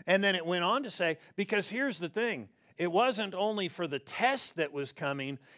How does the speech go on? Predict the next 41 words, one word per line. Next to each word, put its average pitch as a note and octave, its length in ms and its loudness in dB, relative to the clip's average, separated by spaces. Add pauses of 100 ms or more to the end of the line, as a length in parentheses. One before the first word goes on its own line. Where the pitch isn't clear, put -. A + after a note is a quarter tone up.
he A3+ 220 -2
needed A#3+ 260 -2
to E3 80 0
be E3 180 -2
in D3+ 120 -4
a D3 60 -4
good D3 280 0
place D#3+ 380 2
because D3 400 -6
he A#3+ 200 -4
was G#3 180 -4
gonna D3 180 -4
be C#3 100 -8
used D#3 320 -6
mightily D3+ 460 0
by B2 240 2
God. C3+ 420 4 (2000)
There G3+ 280 6
was F#3+ 200 2
a - 40 -14
call A3 440 4
on C#3 200 2
his B2 300 -8
life. F#2+ 480 -2 (360)
He A#3 280 0
needed G#3 480 0
to F#3 60 0
pray G2+ 520 -2
because F3 340 -2
he A3 220 -4
needed G#3+ 380 -2
to D#3+ 80 -2
be E3+ 180 -4
in D3+ 140 -4
a C#3 40 -6
good E3+ 300 4
place F#3+ 480 2 (360)
to F#3 120 0
fulfill F#3+ 520 4
that C#3+ 260 0
call. G3+ 580 4